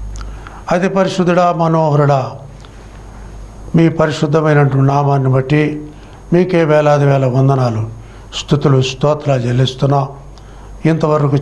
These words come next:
చెప్పబడినటువంటి ప్రతి లేఖన భాగాన్ని దీవించి, అనేక హృదయాల్లో ముద్రించి, భద్రపరిచి, అజ్ఞానమును, అంధకారమును, చీకటిని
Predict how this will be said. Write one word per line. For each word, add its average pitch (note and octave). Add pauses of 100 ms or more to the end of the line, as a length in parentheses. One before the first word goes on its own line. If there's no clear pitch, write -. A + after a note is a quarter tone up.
చెప్పబడినటువంటి B2 (760)
ప్రతి C#3+ (120)
లేఖన D#3+ (140)
భాగాన్ని A2 (760)
దీవించి, C3 (880)
అనేక F3 (120)
హృదయాల్లో C3 (880)
ముద్రించి, C#3+ (120)
భద్రపరిచి, C#3 (960)
అజ్ఞానమును, E3
అంధకారమును, D3 (720)
చీకటిని F#3